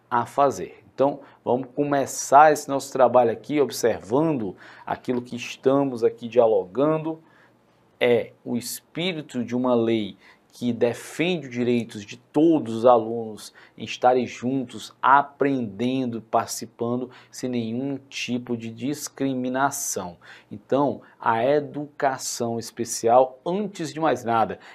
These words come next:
ela dialoga por um mundo de inclusão,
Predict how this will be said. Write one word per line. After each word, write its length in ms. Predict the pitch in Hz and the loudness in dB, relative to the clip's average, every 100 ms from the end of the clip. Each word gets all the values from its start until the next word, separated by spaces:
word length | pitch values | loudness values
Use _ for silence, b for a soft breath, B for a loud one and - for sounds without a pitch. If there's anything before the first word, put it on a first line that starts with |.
| - | -4
ela 180 | 110 110 | -2 -2
dialoga 680 | 107 107 95 92 131 151 | 0 -2 0 2 4 2
por 180 | 160 165 | -2 -4
um 100 | 190 | -4
mundo 400 | 165 131 135 131 | -4 -4 -4 -6
de 120 | 123 | -6
inclusão, 720 | 143 139 160 143 120 117 117 | -8 -4 -4 -2 0 -2 -4